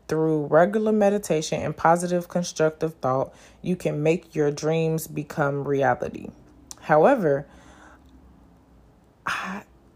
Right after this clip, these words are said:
we gotta be careful with this, because if we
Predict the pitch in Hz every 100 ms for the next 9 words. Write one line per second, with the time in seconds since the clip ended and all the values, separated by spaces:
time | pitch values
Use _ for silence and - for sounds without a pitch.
0 | - 175 202 202 190 170 156 - 185 185
1 | 160 151 147 - 143 143 143 - 151 139
2 | 135 135 143 - - - - - - -
3 | - - _ _ - _ _ _ - _
4 | _ 180 190 - 160 196 233 247 247 -